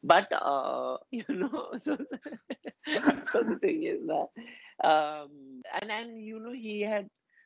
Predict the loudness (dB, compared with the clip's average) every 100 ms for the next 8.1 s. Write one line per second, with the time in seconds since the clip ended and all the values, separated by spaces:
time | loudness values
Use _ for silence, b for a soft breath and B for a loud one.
0 | _ -4 -2 -2 -4 -2 0 -2 -4 -6
1 | -4 -2 0 2 2 2 0 -4 -6 -2
2 | 0 2 0 2 -2 0 -2 0 0 -2
3 | -2 0 2 2 2 0 0 -2 -4 -6
4 | -4 -4 -2 0 2 2 2 0 -4 _
5 | b 2 6 8 6 4 -4 -2 -2 -4
6 | -6 -6 -8 -4 -4 -4 -4 -6 -2 -2
7 | -4 -2 0 0 0 0 0 0 -4 -6